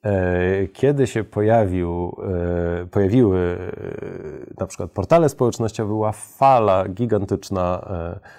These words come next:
publikacji, które miały świadczyć o tym, że to w ogóle zrujnuje nasze życie. Dziś już mamy trochę lepszą wiedzę na ten temat i wygląda na to, że jest trochę badań, które pokazują, że rzeczywiście to trochę taka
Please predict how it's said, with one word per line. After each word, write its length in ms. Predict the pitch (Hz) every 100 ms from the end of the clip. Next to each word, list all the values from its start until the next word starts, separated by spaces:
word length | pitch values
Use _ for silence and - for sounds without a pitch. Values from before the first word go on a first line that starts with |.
| - _
publikacji, 680 | 104 92 95 120 123 - 92
które 200 | 98 92
miały 160 | 92
świadczyć 400 | 87 101 - 92
o 100 | 92
tym, 240 | - 90 90
że 140 | 90 87 87 90 92 -
to 100 | 92
w 40 | 92
ogóle 160 | 95
zrujnuje 520 | 92 107 107 104 90
nasze 340 | 90 87 - 87
życie. 360 | 85 - 113 185 _ _ _ - - -
Dziś 180 | 117 147
już 160 | 156 139
mamy 200 | 120 117
trochę 240 | 117 117
lepszą 400 | 107 104 - 90
wiedzę 460 | 87 82 82 - - - -
na 220 | 101 90
ten 180 | 82 95
temat 520 | 85 90 139 196 - -
i 100 | 160
wygląda 480 | 151 160 170 175 156
na 180 | 131 143
to, 220 | - 131
że 460 | 107 110 113 113 113 - 131
jest 140 | 147
trochę 200 | 135 127
badań, 260 | 113 117 110
które 180 | 107
pokazują, 480 | 98 101 98 107 110
że 120 | 101
rzeczywiście 720 | 92 92 95 98 - 95 92 92 - _ _ _ _
to 60 | 95
trochę 260 | 92 90
taka 440 | 87 85 87 90